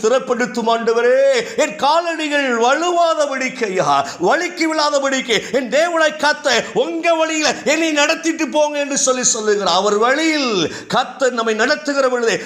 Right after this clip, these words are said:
வழுக்கி விழ முடியாது. ஏனென்றால் நடத்துகிறவர் ஆண்டவராய் இருக்கிறார். ஒருவேளை இப்ப நீங்க தோத்து இருக்கலாம் வாழ்க்கையில, இன்னைக்கு தீர்மானம் பண்ணுங்க, தோற்ற உங்களை தேவன் ஜெயம் கொடுக்கும்படியாக வந்திருக்கிறார். நீங்கள் ஜெயிப்பீர்கள். ஜெயித்தவர்கள் வழுக்கி விழ மாட்டீர்கள்.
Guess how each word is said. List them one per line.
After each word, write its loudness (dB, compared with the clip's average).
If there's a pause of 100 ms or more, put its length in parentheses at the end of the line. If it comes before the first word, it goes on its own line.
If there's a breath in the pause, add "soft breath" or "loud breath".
வழுக்கி 0
விழ 2
முடியாது. -2
ஏனென்றால் 0 (160 loud breath)
நடத்துகிறவர் 0
ஆண்டவராய் 0
இருக்கிறார். 0 (120)
ஒருவேளை 2
இப்ப -2
நீங்க -2
தோத்து -2
இருக்கலாம் 0
வாழ்க்கையில, -2 (160 loud breath)
இன்னைக்கு 0
தீர்மானம் 0
பண்ணுங்க, 0 (160 loud breath)
தோற்ற 0
உங்களை -2
தேவன் 0
ஜெயம் 0
கொடுக்கும்படியாக 0
வந்திருக்கிறார். 0 (640 loud breath)
நீங்கள் 0
ஜெயிப்பீர்கள். 0 (180 loud breath)
ஜெயித்தவர்கள் 0
வழுக்கி -2
விழ 2
மாட்டீர்கள். 2